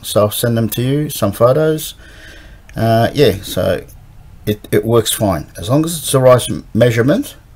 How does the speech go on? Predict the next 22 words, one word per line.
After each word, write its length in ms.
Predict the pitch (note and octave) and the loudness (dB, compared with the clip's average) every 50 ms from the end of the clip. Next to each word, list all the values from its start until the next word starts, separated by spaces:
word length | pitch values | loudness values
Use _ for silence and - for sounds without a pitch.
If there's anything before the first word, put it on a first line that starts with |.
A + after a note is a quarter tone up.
| - - | -12 -8
it'll 160 | G2 G2+ G2+ | -6 -4 -4
work 320 | F#2+ G2 G2+ G2 F#2 - | -2 0 0 0 0 -2
fine. 320 | - - - E2+ - - - - - - - - - - - - - - - - - - - - | -8 -6 -6 -6 -6 -8 -12 -16 -20 -20 -20 -20 -20 -20 -20 -20 -20 -20 -20 -20 -20 -20 -20 -16
'Cause 200 | - - B2 B2 | -4 -4 -4 0
the 80 | - C#3+ | 0 0
belt 340 | A2 - C3+ B2+ B2 - - | 4 6 6 6 6 4 2
was, 300 | A#2 G#2+ - - - A2+ | 2 2 2 -2 4 6
uh, 360 | A2 A2 G#2+ G2+ G2+ F#2+ - - | 6 8 8 6 4 0 -2 -6
wider, 680 | E2+ G2 G#2 G#2 A2 A2+ A3+ F#2 - - D3+ E3+ D#3 C3+ | -6 0 2 4 6 6 4 4 0 0 0 -4 -8 -6
the 100 | A2 G#2+ | -4 -2
original, 500 | G#2 G#2+ A2+ A2 - F#2+ F#2 A#2 E3+ G3+ - - - - - - - - - - - - - - - - - - - | 0 0 -2 -2 -4 -4 -4 -4 -4 -4 -8 -14 -20 -20 -20 -20 -20 -20 -20 -20 -20 -20 -20 -20 -20 -20 -20 -20 -10
that's 200 | - - - - | -10 -8 -8 -6
fine. 320 | - F2 E2+ F#2+ C3 E3+ - - - - - - - - - - - - - - - - - - - | -6 -6 -4 -4 -6 -6 -8 -16 -20 -20 -20 -20 -20 -20 -20 -20 -20 -20 -20 -20 -20 -20 -20 -10 -8
But 160 | - - - - - - - - - - - - - - - - | -8 -8 -8 -10 -20 -20 -20 -20 -20 -20 -20 -20 -20 -20 -18 -12
that 140 | - C#3+ - | -12 -10 -4
doesn't 240 | - C#3+ C#3 - C#3 | -4 -4 -2 0 0
mean 120 | B2 A#2 | 0 0
anything. 420 | G#2+ G#2+ A2 G#2 - F2 D2+ D2 - - - - - - - - - - - - - - - - - - - - - - - - - - | 0 0 0 -2 -4 -8 -10 -10 -14 -20 -20 -20 -20 -20 -20 -20 -20 -20 -20 -20 -20 -20 -20 -20 -20 -20 -20 -20 -20 -20 -20 -20 -20 -18
All 80 | - - | -10 -6
right? 220 | B2+ C3 - - - - - - - - - - - - - - - - - - - - - - - - - - - | -6 -6 -6 -8 -12 -20 -20 -20 -20 -20 -20 -20 -20 -20 -20 -20 -20 -20 -20 -20 -20 -20 -20 -20 -20 -20 -20 -10 -10
Okay. 300 | - - - E2 - - - - - - - - - - - - - - - - - - - | -10 -6 -6 -8 -8 -8 -14 -20 -20 -20 -20 -20 -20 -20 -20 -20 -20 -20 -20 -20 -20 -8 -4
Now, 300 | A2+ B2 A2+ F#2+ E2 | 0 0 0 0 -2